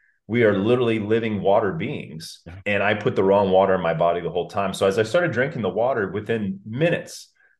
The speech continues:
Speaker 1: I felt like a rush to my head, like as if my body got water for the first time. You know, like, you're out in the desert, you're stranded in a desert, and there's, like, a drop of water, and you taste it, and you, like, "Come to life."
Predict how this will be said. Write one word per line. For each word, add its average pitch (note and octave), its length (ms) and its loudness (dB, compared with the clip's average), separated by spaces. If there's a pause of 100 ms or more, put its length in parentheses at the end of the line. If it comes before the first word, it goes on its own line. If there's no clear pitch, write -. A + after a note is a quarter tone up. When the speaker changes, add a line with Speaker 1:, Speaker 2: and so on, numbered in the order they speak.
(120)
Speaker 1:
I F#2 140 2
felt G#2+ 240 2
like G2+ 160 2
a F2 60 2
rush - 600 -2
to - 80 -10
my E2+ 160 -2
head, - 360 -6 (220)
like F#2 160 2
as F#2+ 160 0
if G#2+ 320 -2
my F#2+ 220 0
body G2 440 4
got F#2 420 -2
water F#2 320 0
for F2 160 -8
the E2 80 -6
first F2+ 360 -8
time. E2+ 460 -4 (220)
You A#2 80 0
know, G#2+ 100 4
like, F#2 180 -2
you're G2+ 140 4
out G#2 80 4
in F#2+ 80 -2
the E2+ 60 -4
desert, G2 640 0
you're F#2 160 -8
stranded G#2 340 2
in G2 100 0
a F#2 40 -4
desert, G2 280 2
and G2 80 -2
there's, F2 120 -4
like, E2+ 120 0
a F2 60 -2
drop F#2 340 0
of G2+ 80 0
water, F#2+ 300 2
and F2+ 100 -6
you E2 120 -14
taste G2 340 -8
it, G#2 60 -4
and F#2 100 -6
you, E2+ 80 -6
like, E2 200 -8
"Come G2+ 280 -4
to G2+ 60 -2
life." F#2+ 500 -2